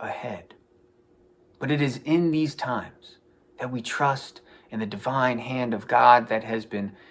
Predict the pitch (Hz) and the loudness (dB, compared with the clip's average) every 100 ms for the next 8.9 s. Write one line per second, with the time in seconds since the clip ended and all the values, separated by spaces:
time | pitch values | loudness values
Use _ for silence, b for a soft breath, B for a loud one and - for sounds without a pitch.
0 | b b b - - 156 143 135 - 107 | b b b -2 0 2 0 -2 -4 -2
1 | 107 - 143 147 - 135 127 123 113 - | -4 -2 -2 -2 -4 -6 -4 -4 -8 -8
2 | - 160 160 147 110 113 87 - - - | -4 0 2 0 -4 -4 -6 -10 -16 -20
3 | _ _ _ _ _ _ _ _ _ _ | _ _ _ _ _ _ _ _ _ _
4 | _ _ _ _ _ _ - 143 175 165 | _ _ _ _ _ _ -8 4 4 4
5 | - - 170 160 156 - 151 208 - 156 | 0 0 4 6 6 2 -4 -4 4 6
6 | 156 156 143 139 135 - 92 90 92 92 | 8 6 2 -4 -4 -4 -6 -6 -12 -18
7 | - - _ _ _ _ - 107 131 139 | -20 -20 _ _ _ _ -16 -6 0 2
8 | 135 127 123 107 95 95 92 90 101 | 0 -2 -6 -6 -8 -10 -10 -18 -20